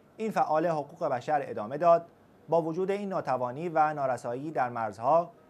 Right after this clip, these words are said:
امسال حتی مسافرخانه‌هایی که در مرزها خدماتی به مسافران ارائه می‌دادند، جمع‌آوری شدند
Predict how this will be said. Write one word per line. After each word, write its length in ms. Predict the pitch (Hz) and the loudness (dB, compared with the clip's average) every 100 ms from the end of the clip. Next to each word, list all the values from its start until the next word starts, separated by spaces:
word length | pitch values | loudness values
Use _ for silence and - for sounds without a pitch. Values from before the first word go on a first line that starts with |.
| - | -12
امسال 400 | 139 139 160 175 | -10 0 2 2
حتی 320 | 156 170 180 | 0 -4 -2
مسافرخانه‌هایی 960 | 185 143 139 127 123 127 123 117 151 175 | -4 -4 -4 -4 -6 -6 -6 -6 -6 -6
که 200 | 180 175 | -6 -2
در 180 | 147 127 | 0 0
مرزها 580 | 123 113 107 139 175 170 - - | -2 -6 0 2 2 0 -18 -8
خدماتی 540 | - 135 135 151 170 | -2 0 0 -2 -4
به 200 | 165 170 | -2 -2
مسافران 600 | 165 139 131 117 131 180 | -2 -4 -4 -4 -2 -2
ارائه 220 | 156 131 117 | -2 -4 -6
می‌دادند، 540 | 113 107 117 131 147 | -8 -6 -4 -4 -4
جمع‌آوری 480 | 135 120 110 113 165 | -6 -4 -4 -4 -4
شدند 320 | 151 104 87 | -6 -10 -12